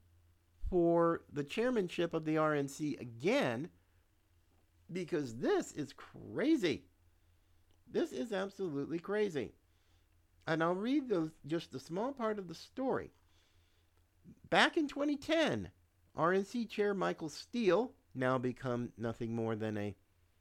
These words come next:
pretty much a Democrat and on M S N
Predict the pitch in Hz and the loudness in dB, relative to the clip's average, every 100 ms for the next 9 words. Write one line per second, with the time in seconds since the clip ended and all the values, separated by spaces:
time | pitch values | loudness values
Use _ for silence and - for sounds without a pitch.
0 | _ _ _ _ 123 - - 131 117 104 | _ _ _ _ -20 -12 -4 0 0 -4
1 | 104 101 135 139 110 - 107 95 120 - | -10 -4 -2 0 -2 -4 -2 -2 -2 -6
2 | _ - 104 110 113 120 117 110 120 110 | _ -10 -6 -2 -2 -2 -4 -4 -4 -6